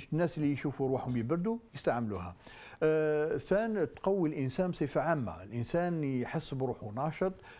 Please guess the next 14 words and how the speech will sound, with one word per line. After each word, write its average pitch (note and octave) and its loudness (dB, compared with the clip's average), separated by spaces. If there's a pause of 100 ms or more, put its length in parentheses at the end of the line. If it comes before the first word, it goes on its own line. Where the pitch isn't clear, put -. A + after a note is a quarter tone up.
في - 0
النهار. B2 2 (520)
آه، D#3 6
تقتل D3+ 0
ال-، C3 0
آه، A2 0
الفيروسات، A#2+ 0 (640)
وحنا - -2
تكلمنا B2 0
عليها A2+ 2
في G2+ -6
الماضي G#2 -2
أيضا، A2 0
وعطينا، A#2+ -2